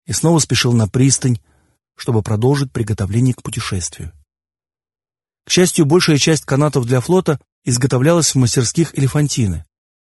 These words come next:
поэтому я мог выбирать лучшие канаты в стране. Одни были толщиной с палец, другие — с бедро, и я заполнил ими все свободное пространство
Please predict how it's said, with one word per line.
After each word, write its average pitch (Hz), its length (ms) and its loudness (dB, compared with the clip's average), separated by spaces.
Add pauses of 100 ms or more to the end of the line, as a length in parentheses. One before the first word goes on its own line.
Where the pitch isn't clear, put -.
(160)
поэтому 131 320 2
я 131 160 2
мог 165 180 2
выбирать 131 460 0 (260)
лучшие 147 400 4
канаты 113 420 -2
в - 60 -6
стране. 107 460 -4 (1000)
Одни 135 300 2
были 131 200 4
толщиной 113 440 0
с - 60 -2
палец, 156 460 -4 (600)
другие — 139 420 4
с 120 80 2
бедро, 120 460 0 (600)
и 113 80 -4
я 151 160 4
заполнил 160 500 2
ими 143 280 2
все 170 220 0
свободное 131 460 2
пространство 143 720 -2